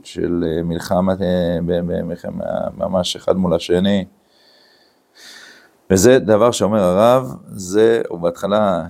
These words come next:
כן, קודם כל צריך לקלוט את הצרה, ואז רק מתוך זה, בעזרת השם, יש את ההיפוך של המחשבה. אבל דבר ראשון, כן, לא שייך בכלל לצאת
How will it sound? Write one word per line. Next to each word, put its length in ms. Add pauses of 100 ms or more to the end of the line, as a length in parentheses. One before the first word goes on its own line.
כן, 200
קודם 260
כל 140
צריך 340 (100)
לקלוט 500
את 140
הצרה, 560
ואז 260
רק 200
מתוך 300
זה, 180
בעזרת 300
השם, 420 (540)
יש 160
את 140
ההיפוך 380
של 160
המחשבה. 400
אבל 100
דבר 220
ראשון, 440 (720)
כן, 220 (300)
לא 80
שייך 300
בכלל 340
לצאת 640